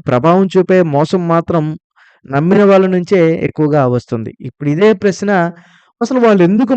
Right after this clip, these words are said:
మోసం చేస్తారు, వాళ్ళలో ఏ మార్పు వస్తుంది, ఏ విషయాల్లో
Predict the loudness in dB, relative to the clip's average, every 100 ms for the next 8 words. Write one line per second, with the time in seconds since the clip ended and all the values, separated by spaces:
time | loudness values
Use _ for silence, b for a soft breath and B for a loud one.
0 | 0 -2 -2 -2 -2 -2 -8 -8 _ _
1 | _ _ _ _ _ _ -2 2 4 4
2 | 4 4 4 2 0 -2 -2 -2 -2 -6
3 | -10 -8 -4 -2 -2 -2 0 2 2